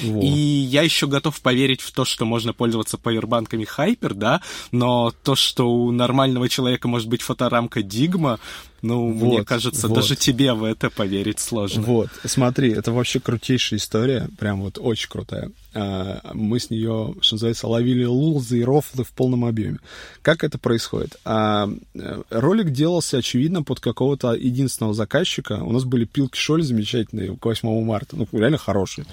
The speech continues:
Speaker 1: Причем, ты знаешь, а, к нам один раз Баду пришел, а, и, и, и такие: «Давайте вы прорекламируете Баду, знакомство». Я жене рассказываю, говорю: «Прикинь, пришли ко мне к женатому чел-, женатому, да, а, женатому человеку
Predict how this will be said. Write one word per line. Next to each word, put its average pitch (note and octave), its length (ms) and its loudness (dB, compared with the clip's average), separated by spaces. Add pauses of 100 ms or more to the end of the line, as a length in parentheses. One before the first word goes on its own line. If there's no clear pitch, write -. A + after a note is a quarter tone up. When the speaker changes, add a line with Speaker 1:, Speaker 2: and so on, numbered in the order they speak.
(340)
Speaker 1:
Причем, B2 220 2
ты A#2 60 0
знаешь, C#3 300 2 (220)
а, B2+ 160 4
к C3 80 -6
нам D#3+ 160 4
один E3 180 4
раз D#3 140 2
Баду D3+ 300 4
пришел, C#3 480 -2 (200)
а, A#2 260 2
и, A#2 160 0
и, - 360 -4
и - 20 0
такие: - 300 -2
«Давайте F#3 400 2
вы D3+ 160 2
прорекламируете C#3 760 2
Баду, A#2+ 600 0 (120)
знакомство». B2 680 0 (760)
Я A2 140 2
жене C3 240 2
рассказываю, A#2+ 460 -2
говорю: G#2+ 160 -2
«Прикинь, D#3 320 0
пришли - 280 -4
ко - 140 -2
мне A2+ 160 2
к G2 60 -6
женатому A2 460 -2
чел-, - 200 -10 (560)
женатому, - 480 -8
да, - 80 -8 (460)
а, A2 120 0
женатому B2 380 2
человеку D#3+ 500 0